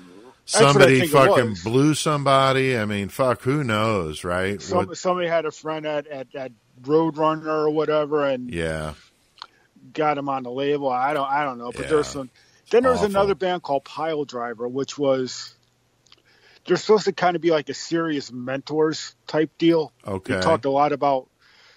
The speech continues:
Speaker 1: sex, and I, I, I think the album had, um, people in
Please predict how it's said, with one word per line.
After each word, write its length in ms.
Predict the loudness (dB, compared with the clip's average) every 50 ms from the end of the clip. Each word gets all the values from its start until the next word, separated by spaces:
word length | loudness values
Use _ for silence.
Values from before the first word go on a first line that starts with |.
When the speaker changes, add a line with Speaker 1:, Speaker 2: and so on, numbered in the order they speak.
| _ _ _
Speaker 1:
sex, 760 | -16 -16 -6 -2 0 0 0 0 -2 -6 -12 -20 -18 -16 -12
and 380 | -12 -12 -12 -12 -14 -16 -18 -20 _ _ _ _ _ _ _ _ _ _ _ _ _ _ _ -14
I, 140 | -12 -12 -10 -8
I, 100 | -10 -10 -10 -12 _ _ _ _ _ _ _ _ -10 -8
I 60 | -6 -6
think 260 | -4 -4 -4 -4 -2
the 140 | 0 0 2
album 360 | 2 2 2 0 -2 -6 -10 -14 _
had, 220 | -10 -8 -6 -6 -4
um, 360 | -4 -4 -4 -6 -8 -10 -16 -20 -20 -20 _ _ _ _ _ _ _ _ _ _ _ -8
people 320 | -8 -8 -6 -6 -6 -8
in 60 | -8